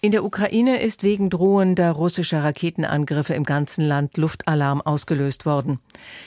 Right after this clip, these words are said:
Die ukrainische Luftwaffe erklärte, mögliche Ziele seien etwa die Städte Kiew, Charkiw und Odessa. Zugleich war von Angriffen vor allem auf die Energieinfrastruktur die Rede. Die Ukraine hatte in der vergangenen Woche erstmals Ziele innerhalb Russlands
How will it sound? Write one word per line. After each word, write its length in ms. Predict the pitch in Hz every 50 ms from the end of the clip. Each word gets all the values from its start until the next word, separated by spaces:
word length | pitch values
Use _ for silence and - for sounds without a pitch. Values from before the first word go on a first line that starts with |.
| - -
Die 80 | - -
ukrainische 560 | 170 - 156 165 - 175 170 175 160 - 170
Luftwaffe 440 | 160 170 - - 175 165 156 - 170
erklärte, 600 | - 151 - - 160 165 170 170 - 196 202 196 - - - - - - _ -
mögliche 560 | 170 180 196 202 196 208 202 - 220 208 208
Ziele 400 | - - 208 202 196 190 190 185
seien 280 | - 190 180 180 180 180
etwa 360 | - 180 170 - 180 175 170
die 160 | 170 180 165
Städte 500 | - - 175 165 160 - 170 156 143 143
Kiew, 400 | - - - 190 180 175 170 160 - - - -
Charkiw 520 | 165 160 160 151 - - 160 156 - -
und 160 | - 165 - -
Odessa. 540 | 160 143 165 165 160 - 160 139 135 135 - _ _ _ _ _ _
Zugleich 420 | - - 156 143 151 135 135 127 -
war 120 | 143 135
von 180 | - 160 147 -
Angriffen 480 | - 156 160 143 156 147 - 165 156
vor 160 | - - 156
allem 220 | - 147 160 170 -
auf 160 | 110 135 -
die 80 | 165 -
Energieinfrastruktur 1300 | 156 151 147 147 135 - 175 175 - - 180 190 - - 156 147 143 - - 160 135 - - - 156 143
die 140 | 135 135
Rede. 340 | 143 143 139 135 139 131 135 - _ _ _ _ _ _ - - - - - - - - - - - -
Die 80 | 185 185
Ukraine 560 | 185 - - 190 - - 202 208 214 208 196
hatte 220 | 202 196 - 202
in 80 | 185 175
der 100 | 175 165
vergangenen 520 | 180 175 165 160 165 165 165 165 160 156
Woche 220 | 160 156 - - 156
erstmals 680 | - 156 160 170 - - 170 156 143 143 139 - - -
Ziele 380 | - - 185 180 175 170 165
innerhalb 460 | - - 175 170 170 151 156 151 -
Russlands 540 | 143 151 170 - - 156 151 151 151 - -